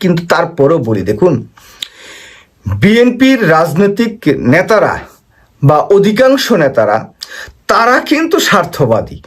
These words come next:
স্বার্থপরায়ণ, মানে নিজের স্বার্থ, নিজে টাকা পয়সা চান্দা দান্দা করে যদি, উম, কোনো রকম আমি চলতে পারি, বাস, that's it, enough।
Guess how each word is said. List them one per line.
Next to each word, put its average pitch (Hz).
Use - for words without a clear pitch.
স্বার্থপরায়ণ, 127
মানে 247
নিজের 240
স্বার্থ, -
নিজে 208
টাকা 220
পয়সা 214
চান্দা 202
দান্দা 190
করে 185
যদি, 165
উম, 139
কোনো 247
রকম 247
আমি 220
চলতে 220
পারি, 247
বাস, 220
that's 185
it, 170
enough। 131